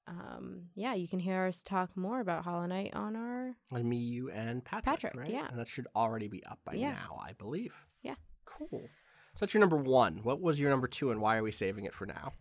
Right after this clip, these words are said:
Speaker 1: Because what the fucking hell?
Speaker 2: What's up?
Speaker 1: Austin,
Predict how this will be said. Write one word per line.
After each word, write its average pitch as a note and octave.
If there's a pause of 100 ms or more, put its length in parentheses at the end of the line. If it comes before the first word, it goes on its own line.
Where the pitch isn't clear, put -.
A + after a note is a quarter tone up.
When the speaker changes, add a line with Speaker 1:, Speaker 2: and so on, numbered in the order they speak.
(120)
Speaker 1:
Because A#3+
what C#4+ (120)
the E3+
fucking A#3
hell? D3+ (260)
Speaker 2:
What's -
up? A3 (1300)
Speaker 1:
Austin, C4